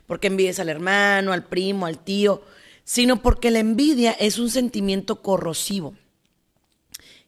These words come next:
que también para empezar, bueno, es un pecado capital,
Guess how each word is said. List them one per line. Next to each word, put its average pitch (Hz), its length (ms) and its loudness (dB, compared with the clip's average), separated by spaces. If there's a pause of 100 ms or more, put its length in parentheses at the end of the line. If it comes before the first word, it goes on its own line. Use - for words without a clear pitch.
que 156 120 -8
también 170 280 -4
para 196 160 4
empezar, 180 320 0
bueno, 175 180 2
es - 80 -6
un 165 120 -4
pecado 170 380 2
capital, 175 600 -2